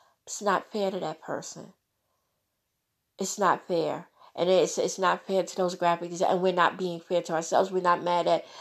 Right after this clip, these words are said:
our clients because, again, if you quoted a price, they're gonna, they're gonna, believe me, they're gonna pay it with joy. And they might not <laughs> give you a tip. You gotta start valuing your, your, your work.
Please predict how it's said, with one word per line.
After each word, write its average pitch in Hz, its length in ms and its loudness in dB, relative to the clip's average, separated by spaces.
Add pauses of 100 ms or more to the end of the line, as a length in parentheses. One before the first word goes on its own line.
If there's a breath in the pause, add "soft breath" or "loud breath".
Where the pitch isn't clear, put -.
(120)
our 170 120 6
clients 226 520 4
because, 190 260 -4
again, 196 260 -2
if 185 140 -6
you 196 140 -8
quoted 214 380 2
a 220 60 -6
price, 220 320 -2
they're 170 140 -4
gonna, 175 300 0 (440 loud breath)
they're 160 300 4
gonna, 170 260 0
believe 202 420 0
me, 185 120 2
they're 170 140 8
gonna 175 200 2
pay 202 220 4
it 185 100 2
with 190 140 2
joy. 202 460 0 (880 soft breath)
And 190 160 8
they 190 120 6
might 185 240 2
not 190 220 0
<laughs> - 0 -
give 202 240 6
you 190 160 2
a 190 60 0
tip. 190 420 -6 (1080)
You 220 120 -8
gotta 220 220 6
start 180 340 -2
valuing 165 580 0
your, 160 300 -2
your, 160 300 -2
your 165 180 0
work. 156 500 -6